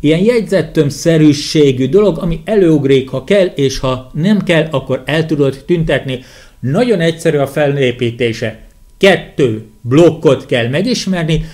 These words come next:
Az első ez a blokk, ami igazából készen van számunkra.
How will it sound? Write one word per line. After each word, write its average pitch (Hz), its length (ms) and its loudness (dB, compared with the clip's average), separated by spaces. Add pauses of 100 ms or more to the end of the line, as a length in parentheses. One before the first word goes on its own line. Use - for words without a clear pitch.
(220)
Az 151 340 2
első 190 600 2
ez 165 200 2
a 131 100 2
blokk, 170 300 0
ami 214 480 2
igazából 156 800 4 (240)
készen 160 500 2
van 123 220 -4
számunkra. 160 760 0